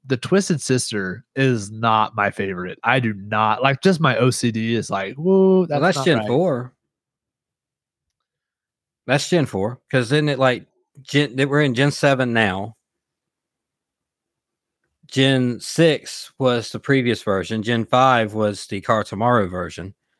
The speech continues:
Speaker 2: And Gen four was the, like, ninety-eight to maybe, like, yeah, ninety-eight, ninety-nine to two thousand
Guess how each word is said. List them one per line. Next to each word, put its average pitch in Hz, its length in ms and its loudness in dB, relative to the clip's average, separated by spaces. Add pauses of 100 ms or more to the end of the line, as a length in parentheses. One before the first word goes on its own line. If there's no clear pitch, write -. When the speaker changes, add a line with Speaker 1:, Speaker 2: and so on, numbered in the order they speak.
(260)
Speaker 2:
And 113 140 0
Gen 127 180 4
four 143 340 4
was 113 280 -2
the, 101 340 -2 (720)
like, 110 260 0
ninety-eight 113 1080 2 (480)
to 107 360 2
maybe, 117 240 2
like, 107 320 -2
yeah, 107 240 0
ninety-eight, 113 720 2
ninety-nine 110 760 2
to 101 220 -4
two 110 180 -6
thousand 104 680 -2